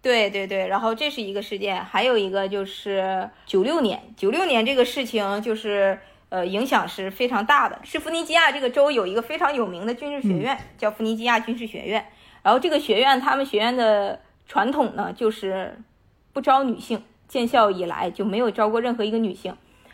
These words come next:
Speaker 1: 所以导致九六年那个时候，呃，有很多女性去想当这个军人，
Speaker 2: 嗯。
Speaker 1: 甚至就想，“我就想报考这个学校。”就有几个女孩呢，就把这个，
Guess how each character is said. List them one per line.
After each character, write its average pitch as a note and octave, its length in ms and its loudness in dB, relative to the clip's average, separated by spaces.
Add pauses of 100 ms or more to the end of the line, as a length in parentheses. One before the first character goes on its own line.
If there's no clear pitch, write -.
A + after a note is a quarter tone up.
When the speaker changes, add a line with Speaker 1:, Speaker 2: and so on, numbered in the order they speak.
Speaker 1:
所 C4 160 -4
以 D4+ 60 0
导 A3 220 4
致 C4 340 0
九 A#3+ 180 -2
六 D4 160 -2
年 A3 280 0
那 C4+ 140 0
个 A#3 100 -2
时 G#3+ 180 -6
候， G#3+ 460 -2 (240)
呃， G#3+ 420 6
有 A3+ 140 4
很 C4 160 -2
多 D4 140 0
女 B3+ 200 -2
性 A#3 500 -2 (220)
去 - 140 -8
想 G#3+ 200 -2
当 A#3+ 180 4
这 D4 60 -4
个 A3+ 100 2
军 C4+ 220 -2
人， G#3+ 180 2 (140)
Speaker 2:
嗯。 F3 320 0
Speaker 1:
甚 C#4 180 0
至 C4+ 100 0
就 D#4+ 160 -4
想 D4 180 -4
，“我 G#3+ 60 0
就 D4 120 2
想 G#3 180 0
报 D4 160 6
考 G#3+ 140 -4
这 F#3+ 100 -8
个 G3+ 80 -6
学 - 160 -10
校。” - 240 -2 (240)
就 C#4 60 -4
有 C4 120 6
几 C4+ 160 0
个 A3+ 400 6
女 G#3 140 -2
孩 G3+ 240 2
呢， A3+ 220 2
就 A3+ 120 -4
把 G3+ 220 0
这 A3+ 160 -8
个， F#3+ 480 -4